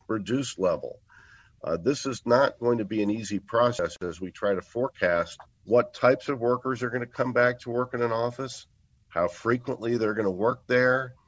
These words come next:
and what that office setup is gonna look like when they're on site. I don't think that anybody, whether it's the G S A administrator or anybody else, Tom,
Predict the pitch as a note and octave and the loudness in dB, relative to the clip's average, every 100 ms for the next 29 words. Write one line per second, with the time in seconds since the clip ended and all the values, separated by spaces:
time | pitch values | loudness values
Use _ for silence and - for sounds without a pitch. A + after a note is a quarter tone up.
0 | _ _ _ - G2 G2+ A2+ A#2+ G#2 F2+ | _ _ _ -4 0 2 2 2 2 2
1 | - A2 A#2+ G2+ F2+ - D3 A#2 - F#2 | 2 2 2 -2 -4 -2 0 -2 -4 -6
2 | G#2 F#2 F2+ F#2+ - F2+ F2+ - - - | -4 -2 -2 -2 0 0 0 -4 -16 -10
3 | G2 G2 G2+ F#2 F#2+ F2 E2+ E2 - D3 | -2 2 2 4 4 2 0 -2 -2 2
4 | B2 - - _ _ - _ - C3 D#3 | 4 2 -6 _ _ -20 _ -2 0 0
5 | - A#2 A2 A2 - F2 - D3 D3+ E2 | -2 0 2 0 -2 -6 -2 0 0 -2
6 | D2 C#2+ D#2 E2 E2+ - E2+ - F#2+ F#2+ | -2 -4 -4 -4 -6 -8 -14 -6 -2 -2
7 | G#2+ G2 F2+ F#2+ G2 - G2 G2 G#2+ E2+ | 0 -2 0 -2 -2 -2 0 0 0 -2
8 | F2 G2+ F2 E2 F2+ A#2 - - D#2+ D#2 | 0 0 -2 -2 0 -2 -4 -4 -2 -2